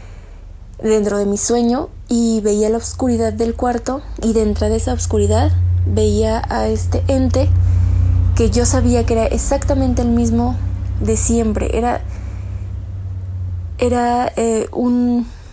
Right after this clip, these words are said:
no era una sombra de ser humano, o sea, era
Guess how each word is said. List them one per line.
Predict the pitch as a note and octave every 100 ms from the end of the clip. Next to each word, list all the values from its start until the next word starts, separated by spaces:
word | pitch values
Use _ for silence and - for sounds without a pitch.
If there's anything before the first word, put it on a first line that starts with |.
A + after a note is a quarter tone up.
| - - - - - A#3
no | A#3+ B3 C4+
era | C#4+ D4 D4 -
una | C4 B3+ B3+
sombra | B3 - A#3+ A#3 A#3
de | A3
ser | - G#3+
humano, | G#3 G#3+ G#3 -
o | A3+
sea, | - A3
era | A3 A3+